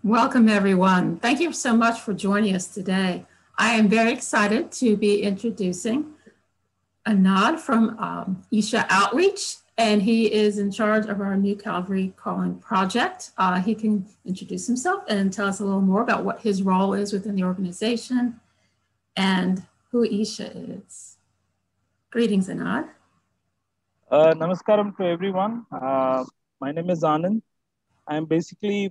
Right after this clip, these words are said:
Speaker 2: from the southernmost part of, uh, India, in a place called, uh,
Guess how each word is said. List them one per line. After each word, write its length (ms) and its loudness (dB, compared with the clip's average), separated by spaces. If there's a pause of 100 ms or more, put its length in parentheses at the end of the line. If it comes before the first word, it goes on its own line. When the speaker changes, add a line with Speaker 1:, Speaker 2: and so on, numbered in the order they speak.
Speaker 2:
from 420 2
the 100 -4
southernmost 640 -2
part 200 0
of, 280 0 (160)
uh, 180 -2 (100)
India, 380 -6 (300)
in 100 -6
a 60 -6
place 280 -4
called, 480 0
uh, 120 -2